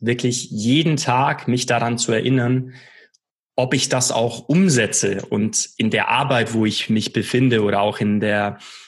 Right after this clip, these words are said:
äh, ich sag mal, alltäglichen Situation, wo ich bin, die dann auch wirklich zu leben, das ist die,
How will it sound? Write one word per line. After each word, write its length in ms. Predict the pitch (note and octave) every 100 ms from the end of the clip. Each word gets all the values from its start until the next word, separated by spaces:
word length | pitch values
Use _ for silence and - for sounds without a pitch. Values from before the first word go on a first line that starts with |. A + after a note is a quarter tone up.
| _
äh, 320 | - G2 G2 G2+
ich 60 |
sag 180 | - G2+
mal, 200 | G#2 G2+
alltäglichen 680 | G#2 G2 A#2 A#2+ A#2 - G#2
Situation, 720 | G#2+ - G#2+ - B2+ E3 C#3
wo 100 | A2+
ich 160 | G#2 -
bin, 380 | A#2 B2+ B2+ - - - _
die 100 | A#2
dann 180 | A#2+ A#2
auch 240 | G#2+ G#2+
wirklich 320 | A2+ A2+ A2+ -
zu 140 | A2
leben, 420 | G2+ A2+ A#2+ A#2
das 220 | G#2+ G#2+
ist 420 | A#2 - - - _ -
die, 400 | G#2+ G#2 G2+